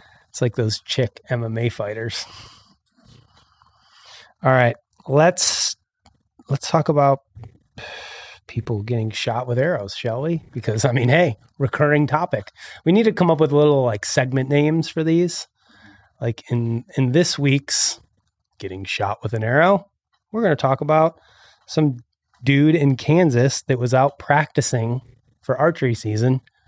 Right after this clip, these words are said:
missed his target, flung an arrow somewhere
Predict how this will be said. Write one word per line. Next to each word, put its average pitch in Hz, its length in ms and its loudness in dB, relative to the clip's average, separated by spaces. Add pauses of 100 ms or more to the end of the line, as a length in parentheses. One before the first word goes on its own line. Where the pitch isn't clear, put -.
(880)
missed 139 280 -2
his 156 160 -2
target, 139 520 2
flung 151 360 0
an 139 60 2
arrow 147 260 4
somewhere 110 440 -4